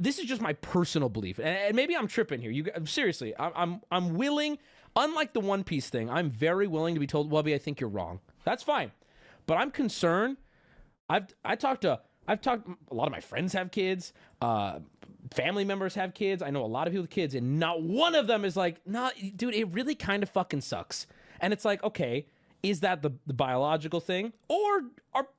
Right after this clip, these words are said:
are people, are they being honest? Or are people just like, "Bro, if it didn't suck,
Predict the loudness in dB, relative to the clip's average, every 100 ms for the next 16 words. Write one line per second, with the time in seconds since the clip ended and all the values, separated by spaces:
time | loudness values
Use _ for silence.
0 | -6 -4 0 0 2 -2 0 0 2 0
1 | -2 -2 -2 -4 -2 0 2 2 -2 0
2 | 0 0 2 2 2 -2 -18 _ _ -20
3 | -20 _ 2 4 4 2 0 0 0 0
4 | 2 2 0